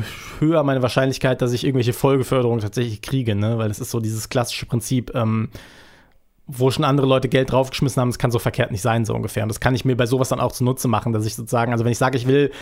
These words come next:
den Output von Förderprogrammen maximieren, ähm,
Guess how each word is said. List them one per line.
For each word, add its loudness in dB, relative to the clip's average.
den 0
Output 2
von 0
Förderprogrammen 0
maximieren, 0
ähm, 2